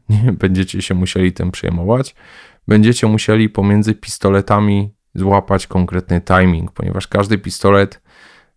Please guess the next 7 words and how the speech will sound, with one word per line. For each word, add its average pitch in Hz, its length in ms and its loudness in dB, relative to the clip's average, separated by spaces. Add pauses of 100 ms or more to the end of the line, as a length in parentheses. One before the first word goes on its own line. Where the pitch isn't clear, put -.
(140)
e, 92 200 0
jest 95 480 0
w - 40 -20
tym 101 220 0
odrzucie 98 580 -4
trochę 92 500 -4
inny. 92 520 2